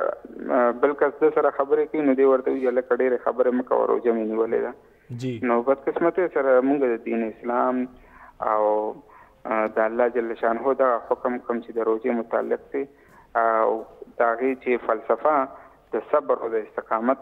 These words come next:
Speaker 1: ده، نو هغه مونږ الټه کړې ده. مونږ په دې کې عدم برداشت طرف ته، آه، رجوع کوو.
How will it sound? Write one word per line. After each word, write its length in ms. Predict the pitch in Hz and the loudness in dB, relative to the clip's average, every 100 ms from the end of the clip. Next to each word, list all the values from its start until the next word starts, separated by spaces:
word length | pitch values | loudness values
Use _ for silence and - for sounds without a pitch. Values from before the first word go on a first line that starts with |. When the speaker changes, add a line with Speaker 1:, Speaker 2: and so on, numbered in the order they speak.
| - | -2
Speaker 1:
ده، 100 | 127 | 0
نو 120 | 120 | 0
هغه 260 | 113 117 135 | 0 0 0
مونږ 220 | 131 117 | 2 2
الټه 340 | 110 104 - 104 | 0 0 -4 -2
کړې 180 | 139 120 | 0 0
ده. 140 | 120 127 - - - _ - | 0 -8 -14 -20 -20 _ 0
مونږ 180 | 131 120 | 2 2
په 140 | 117 | 2
دې 160 | 120 120 | 0 -2
کې 100 | - 120 113 | 0 0 2
عدم 300 | 127 123 110 | 2 0 0
برداشت 480 | 110 - 113 - | 0 2 0 -2
طرف 280 | 113 110 - | -6 -6 -2
ته، 160 | 131 131 - - - - - | -2 -2 -6 -20 -20 -12 -6
آه، 200 | 110 110 110 | 0 2 2
رجوع 260 | 110 113 107 | -2 -2 -4
کوو. 360 | - 104 - | -4 -6 -8